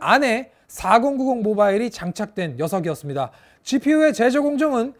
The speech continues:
알티엑스 사공 시리즈와 동일한 티에스엠씨 사 나노고요. 쿠다 코어 개수를 비롯한 대부분의 스펙은 대탑 사공팔공과 거의 일치했습니다.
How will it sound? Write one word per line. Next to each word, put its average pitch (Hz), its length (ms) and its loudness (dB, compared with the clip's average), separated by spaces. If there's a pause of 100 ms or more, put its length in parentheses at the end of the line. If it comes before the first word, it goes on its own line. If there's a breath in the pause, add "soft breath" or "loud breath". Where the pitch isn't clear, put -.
(120 soft breath)
알티엑스 262 540 2
사공 240 460 -2
시리즈와 247 400 -2
동일한 208 460 -2
티에스엠씨 233 640 -6
사 165 200 -6
나노고요. 202 560 -2 (300 soft breath)
쿠다 302 260 4
코어 269 240 0
개수를 214 360 -2
비롯한 190 480 -4 (200)
대부분의 247 480 2
스펙은 196 480 -4 (300 soft breath)
대탑 208 360 -2
사공팔공과 226 920 -2 (180)
거의 202 220 2
일치했습니다. 165 640 -6